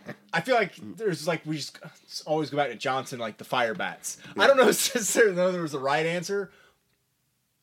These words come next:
Speaker 1: but I don't think that was a good
Speaker 2: feel like the right answer is to sue the living shit out of Suffolk,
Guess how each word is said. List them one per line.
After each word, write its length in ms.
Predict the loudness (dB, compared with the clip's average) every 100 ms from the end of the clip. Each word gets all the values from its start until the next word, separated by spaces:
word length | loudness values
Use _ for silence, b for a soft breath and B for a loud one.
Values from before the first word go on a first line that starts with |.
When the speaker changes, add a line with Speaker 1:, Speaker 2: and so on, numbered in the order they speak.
| _ _
Speaker 1:
but 160 | -4 -2
I 100 | 0
don't 160 | -4 -8
think 160 | -8
that 80 | -6
was 100 | -6
a 60 | -10
good 500 | -8 -6 -6 -10 -18 _ _ _
Speaker 2:
feel 80 | -6
like 160 | -6 -4
the 80 |
right 180 | -4 -2
answer 360 | -2 -4 -4 -4
is 60 | -4
to 120 | -6
sue 340 | -6 -4 -4
the 100 | -4
living 380 | -6 -4 -4 -6
shit 500 | -6 -4 -2 0 0
out 180 | -2 -2
of 180 | -4 -6
Suffolk, 840 | -6 -4 -2 -2 -2 -2 -4 -12